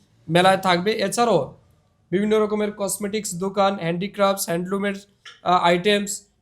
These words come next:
বা আমাদের স্থানীয় শিল্পীদের তৈরি বিভিন্ন আকর্ষণীয় জিনিসগুলিও মেলায় বিক্রি হবে বা সেখানে স্টল থাকবে। এছাড়াও সরকারি স্টল, বেসরকারি স্টল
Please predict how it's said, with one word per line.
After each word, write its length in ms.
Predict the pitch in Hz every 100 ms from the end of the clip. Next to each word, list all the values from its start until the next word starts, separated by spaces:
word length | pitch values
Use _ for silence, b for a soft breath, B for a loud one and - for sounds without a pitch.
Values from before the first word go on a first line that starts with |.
| -
বা 140 | 185
আমাদের 240 | 202 208 214
স্থানীয় 440 | - 190 202 233
শিল্পীদের 680 | 233 208 196 208 208 202 208 _
তৈরি 260 | 185 190 196
বিভিন্ন 380 | 180 190 202
আকর্ষণীয় 500 | 196 165 175 190 190
জিনিসগুলিও 540 | 175 175 180 175 180 208
মেলায় 280 | 160 160 175
বিক্রি 340 | 156 156 175
হবে 220 | 170 165
বা 260 | 165 165 - _ _ -
সেখানে 340 | 170 170 190
স্টল 300 | 190 175 160
থাকবে। 300 | 160 156 156
এছাড়াও 260 | 160 180 175
সরকারি 420 | 175 165 175 175
স্টল, 300 | 170 180 170
বেসরকারি 500 | 160 165 175 175 170
স্টল 320 | - 196 180